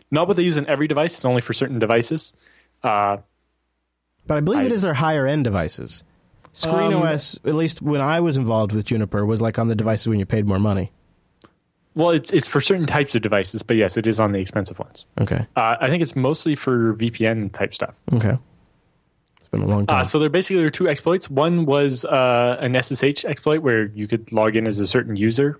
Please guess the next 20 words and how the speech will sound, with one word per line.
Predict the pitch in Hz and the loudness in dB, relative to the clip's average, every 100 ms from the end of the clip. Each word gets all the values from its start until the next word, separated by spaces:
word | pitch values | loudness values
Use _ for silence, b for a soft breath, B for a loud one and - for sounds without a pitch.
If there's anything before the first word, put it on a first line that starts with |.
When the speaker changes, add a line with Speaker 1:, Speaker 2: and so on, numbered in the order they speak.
| _ | _
Speaker 1:
and, | 110 95 95 92 - _ _ _ _ _ _ _ _ _ 110 | -4 -2 -2 -6 -12 _ _ _ _ _ _ _ _ _ 0
uh, | 95 101 | 2 2
with | 104 | 0
a | |
static | 85 127 113 110 | 0 0 0 0
password. | 113 113 151 147 - _ | -2 0 -2 -2 -8 _
Speaker 2:
Oh, | 233 262 | -2 2
good. | 330 359 127 90 123 | 2 2 0 -2 0
Good. | 208 | 2
That's | 156 240 - | 2 0 -2
Speaker 1:
So | 202 | 0
there | 185 | 2
was | 165 | 2
just | 160 | 2
Speaker 2:
nice. | 104 - - 156 | 0 -4 -4 0
Speaker 1:
a | |
user | 147 165 151 143 | 2 2 2 0
called, | - 123 113 | 2 0 2
uh, | 107 101 | 0 0
System | - - 160 180 | 0 0 -2 -6